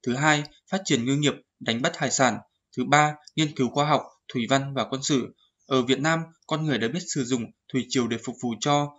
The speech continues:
công nghiệp, để sản xuất điện, bao gồm năng lượng sóng và thủy triều, ngư nghiệp, đánh bắt hải sản, ngư trường thủy sản, nghiên cứu khoa học, thủy văn và quân sự.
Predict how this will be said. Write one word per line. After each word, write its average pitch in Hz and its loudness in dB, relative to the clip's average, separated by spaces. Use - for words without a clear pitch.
công 151 -2
nghiệp, 147 2
để 123 0
sản 120 -4
xuất 165 -8
điện, 127 0
bao 139 -2
gồm 123 0
năng 143 -2
lượng 120 -4
sóng 104 -4
và 117 -4
thủy 117 -4
triều, 113 0
ngư 147 0
nghiệp, 151 4
đánh 113 -2
bắt 175 -4
hải 135 -4
sản, 110 2
ngư 147 0
trường 127 -2
thủy 113 -2
sản, 113 0
nghiên 156 0
cứu 117 -4
khoa 147 0
học, 139 0
thủy 123 -4
văn 139 2
và 117 -6
quân 131 -6
sự. 131 0